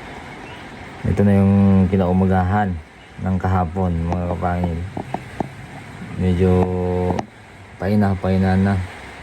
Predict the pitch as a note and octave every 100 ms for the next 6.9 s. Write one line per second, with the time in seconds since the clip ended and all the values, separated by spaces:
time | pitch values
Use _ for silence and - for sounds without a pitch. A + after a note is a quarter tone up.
0 | - F#2+ G2 G2+ F2+ - - F2+ F#2 F2
1 | F#2 E2 - E2+ D#2+ F2+ F2+ F2 F2+ E2+
2 | G2 G#2 - - - - - - F#2+ F2+
3 | F2 F2+ F2+ F2 E2+ F#2 F#2 F#2+ F#2 A2
4 | G2+ F2+ - - - - - - - -
5 | - - - - - - - - - F2+
6 | F2 E2+ E2+ F2 F2 F2+ F#2 F2+ F2+